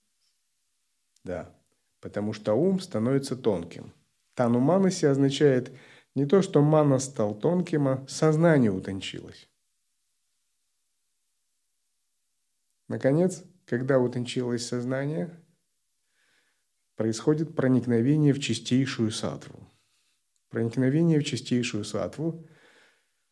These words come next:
связано с тем, что наше созерцание на третьей стадии мудрости, которая уже распахнулась, стало чистым, раскрепощённым, разрушает васаны. Происходит васана-кшая.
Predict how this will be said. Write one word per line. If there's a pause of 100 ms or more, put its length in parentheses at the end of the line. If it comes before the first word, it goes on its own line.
(600)
связано
с
тем,
что
наше
созерцание
на
третьей
стадии
мудрости,
которая
уже
распахнулась,
стало
чистым,
раскрепощённым, (1160)
разрушает
васаны. (760)
Происходит
васана-кшая.